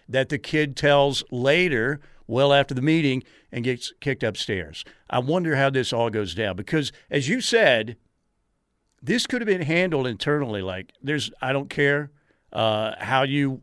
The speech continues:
wanna discipline a kid or get his attention, but you've gotta be so much more careful than that. You can't just roll through whatever's on his iPad and utter that word. Even though it's not Cale Gundy's word, the execution was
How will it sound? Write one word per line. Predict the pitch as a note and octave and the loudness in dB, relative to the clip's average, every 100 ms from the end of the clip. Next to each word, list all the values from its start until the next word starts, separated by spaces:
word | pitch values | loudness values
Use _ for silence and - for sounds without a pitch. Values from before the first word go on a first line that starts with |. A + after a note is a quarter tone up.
| - | -8
wanna | A#2+ A#2+ | -4 -4
discipline | F2+ C3 - D3 | 0 -2 0 -4
a | C#3+ | -4
kid | - D3+ D#3 D3 | -2 0 0 0
or | G2+ | -2
get | A2 | 0
his | C3+ A2 | 0 -2
attention, | F#2+ C3+ C#3+ D#3+ D#3 D3 _ - _ _ _ | -2 0 0 0 -2 -4 _ -20 _ _ _
but | E3+ C3 | -6 -4
you've | C3+ | 0
gotta | C3+ C3+ | 4 4
be | B2 A2 | 4 2
so | - | 2
much | C3+ B2+ | 0 -2
more | B2 G#2 | -6 -8
careful | B2 A#2 A2 E2+ | -4 -4 -4 -8
than | E2 | -8
that. | D#2+ D2+ - _ _ _ | -10 -14 -18 _ _ _
You | - A2+ | -12 -6
can't | C#3+ C#3 C3+ | 0 0 0
just | G#2+ C3 A#2+ - - _ _ _ _ _ _ | 0 0 0 -4 -8 _ _ _ _ _ _
roll | G#2 A#2 D#3+ E3 E3 | -8 -2 4 4 2
through | E3 D#3+ D3+ | -2 0 2
whatever's | D3 C#3+ C#3+ A#2+ | 2 2 0 -2
on | C#3 | -2
his | B2 | -2
iPad | A#2 C3 C3 A2+ G2+ F#2 F2+ _ _ - | 2 4 2 0 -4 -6 -8 _ _ -8
and | A#2 | -6
utter | B2 D3 C3+ | -2 -2 0
that | A#2 G#2 | 0 -2
word. | A#2 C3 F2+ | -2 -2 -4
Even | G#2 D3+ | -4 -2
though | F3+ | 0
it's | F#3+ F3+ | 0 4
not | F3+ F3+ - | 6 6 4
Cale | E3+ E3+ | 2 2
Gundy's | D3 D#3 D#3 C3+ | 2 0 0 -4
word, | B2 D3+ E3+ A2+ G#2+ A#2 - - - | 0 2 2 2 0 -6 -14 -20 -4
the | A#2 | 2
execution | C#3 D3 B2+ E3 E3 C3+ | 2 0 -4 -4 -4 -4
was | A#2+ G#2 | -4 -6